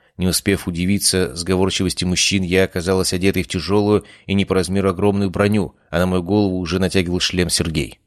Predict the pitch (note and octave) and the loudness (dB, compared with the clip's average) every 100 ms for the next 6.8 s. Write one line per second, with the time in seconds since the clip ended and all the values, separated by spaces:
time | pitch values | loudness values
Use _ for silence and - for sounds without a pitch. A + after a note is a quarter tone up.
0 | _ _ - F2+ G2 - G2+ - G#2+ A2 | _ _ 0 2 2 -2 -2 0 0 0
1 | E2+ - C2+ _ _ _ D#2+ F2 D#2 D#2+ | 0 -6 -16 _ _ _ -2 -2 -2 -2
2 | F#2 B2+ A#2 D#2 - - G#2 - F#2 G2+ | 0 2 2 0 -6 -6 -4 0 -2 0
3 | G#2+ F2+ - G#2 G2+ F#2 - B2 B2 G2 | 0 0 -2 0 2 0 -2 -4 -2 -2
4 | - G#2 G#2 F#2 F2+ F#2 E2+ F#2+ - F2 | 2 2 2 0 0 0 0 -2 -2 -2
5 | E2 D#2+ F2 D#2 - - _ _ _ - | 0 0 0 -2 -6 -16 _ _ _ -6
6 | - F2 E2+ G2 A2+ F#2 D#2 | -2 -2 0 0 0 -2 -4